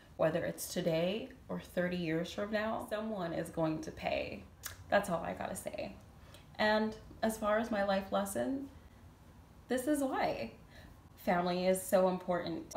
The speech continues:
If Evelyn would have had a closer relationship with her family, they may have been fully aware that A, she didn't write the letter, and B, there's no way that she could go decades without contacting her family members. Evelyn's body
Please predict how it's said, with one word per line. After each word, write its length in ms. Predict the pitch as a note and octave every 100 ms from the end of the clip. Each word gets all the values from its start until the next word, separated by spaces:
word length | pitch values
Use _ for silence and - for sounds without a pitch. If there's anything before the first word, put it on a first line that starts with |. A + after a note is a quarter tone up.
| -
If 200 | G3 - G#3
Evelyn 320 | A3+ B3+ A#3+
would 120 | G3+
have 100 | G3
had 180 | G3 F3+
a 40 |
closer 600 | - - F#3 F#3 G3 F#3+
relationship 640 | F3 F3 D#3 D#3 F3+ - -
with 100 | -
her 140 | E3
family, 640 | E3 C#3+ C#3+ - - - - - - -
they 120 | A3
may 200 | A3+ A#3
have 240 | A#3+ G3+
been 220 | F#3+ F#3 F3+ -
fully 240 | A#3 A3+ G3+
aware 520 | F3 - - - -
that 340 | - E3 - - F#3+
A, 300 | A#3 A#3 F#3+
she 160 | -
didn't 180 | E3 E3
write 200 | E3+ E3
the 80 | D#3
letter, 420 | - - - - - - - -
and 220 | G3+ G3
B, 260 | A3+ G3 E3
there's 240 | F#3 F#3+
no 140 | G3+
way 340 | F3+ F#3 G3 -
that 160 | F#3
she 140 | - F#3
could 220 | E3+ -
go 320 | E3 C3+ - - - - - F3
decades 580 | G3 G3 - D#3 E3 -
without 340 | F#3 E3 -
contacting 600 | - F#3 F#3 - - F#3
her 140 | - F#3+
family 380 | - F#3 G3+ E2
members. 560 | - - - - - - - - -
Evelyn's 420 | B3+ D4 C#4 A#3
body 560 | - G3 A3 F#3 -